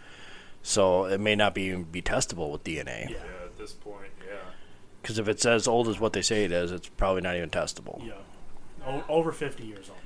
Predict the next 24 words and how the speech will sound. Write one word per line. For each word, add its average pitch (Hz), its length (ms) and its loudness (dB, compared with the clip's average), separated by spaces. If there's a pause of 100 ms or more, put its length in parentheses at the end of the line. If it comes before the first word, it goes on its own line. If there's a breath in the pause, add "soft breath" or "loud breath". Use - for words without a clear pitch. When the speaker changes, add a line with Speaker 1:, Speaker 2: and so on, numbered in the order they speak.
Speaker 1:
Hang 135 160 10
on 113 200 12
one 113 160 10
second, 104 300 6
folks. - 360 6 (580 loud breath)
And 185 140 8
we're 165 100 12
back 120 320 6
again, 98 220 -4
folks. 95 320 -2
And 160 140 0
I 220 80 10
would 247 100 12
have 220 120 6
to 170 80 -4
say 165 320 8
the 123 120 4
Shunka 160 340 6
Warren 139 380 8
is 110 180 -2
not 185 220 0
the 135 60 -4
most 123 340 -4
famous 120 500 0